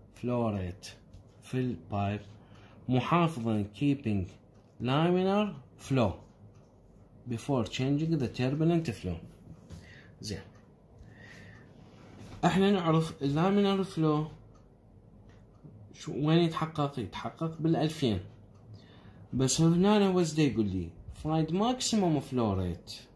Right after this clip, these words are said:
اوجد لي اقصى flow rate، ها، before changing turbulent. يعني دا يقول لي دا انتقل اني من اللامينار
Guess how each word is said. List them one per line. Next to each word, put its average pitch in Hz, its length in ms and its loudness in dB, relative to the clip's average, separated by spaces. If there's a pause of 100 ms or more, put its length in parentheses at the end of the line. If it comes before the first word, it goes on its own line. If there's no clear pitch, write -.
(720)
اوجد 120 320 -2
لي 127 120 -2
اقصى 170 380 -2
flow 113 400 0
rate، 87 260 -4 (1300)
ها، 123 220 -4 (400)
before 214 400 4
changing 247 720 0 (380)
turbulent. 92 600 0 (640)
يعني 113 260 -2
دا 120 100 0
يقول 143 260 4
لي 135 80 4
دا 123 280 2
انتقل 156 440 0
اني 120 380 0
من 151 260 4
اللامينار 135 680 2